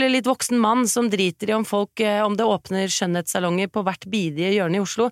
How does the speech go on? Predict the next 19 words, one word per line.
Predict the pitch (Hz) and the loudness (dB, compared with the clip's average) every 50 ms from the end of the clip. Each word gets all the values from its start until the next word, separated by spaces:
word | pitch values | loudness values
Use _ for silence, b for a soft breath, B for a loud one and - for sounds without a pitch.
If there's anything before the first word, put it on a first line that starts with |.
| B B B B B | B B B B B
så | - - - 190 | -2 0 0 0
er | 214 | 0
det | 254 - | -2 -2
fortsatt | - 214 - - - 226 208 | -4 -6 -4 -2 -4 -2 0
noen | 220 226 190 180 170 | 0 0 2 0 0
som | - 233 220 | 0 0 0
ligger | 190 185 156 147 147 214 247 - - | 0 -2 -4 -4 -4 -4 -2 0 0
under | 208 175 175 208 233 196 | 0 2 2 2 2 2
det | 202 208 220 | 0 0 -2
presset, | - 202 180 - - - 277 339 320 | -2 -4 -6 -4 0 0 0 2 2
og | 208 | 2
det | 202 202 180 | 0 0 2
må | 185 202 | 2 2
man | 226 254 | 2 2
også | 233 190 - - - - | 0 0 -2 -4 -2 0
anerkjenne, | 226 185 170 165 160 160 - 165 156 170 214 330 - b b b b b b b b | 0 0 0 -2 -2 -2 -4 -2 -2 -2 -2 -2 -4 b b b b b b b b
at | - 247 - | -2 -2 2
folk | - 254 247 - - - | 0 0 0 0 -4 -6
opplever | 208 - _ - 190 185 175 185 214 233 | -6 -6 _ -4 -2 -2 0 0 0 -2